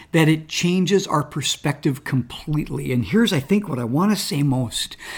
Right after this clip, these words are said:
Faith is like a mega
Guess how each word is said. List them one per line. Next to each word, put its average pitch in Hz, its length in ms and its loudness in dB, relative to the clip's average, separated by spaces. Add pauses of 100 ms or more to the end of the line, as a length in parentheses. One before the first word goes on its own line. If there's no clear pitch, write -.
(440)
Faith - 480 4
is 156 220 2
like 156 560 2
a 135 480 4 (300)
mega 160 760 6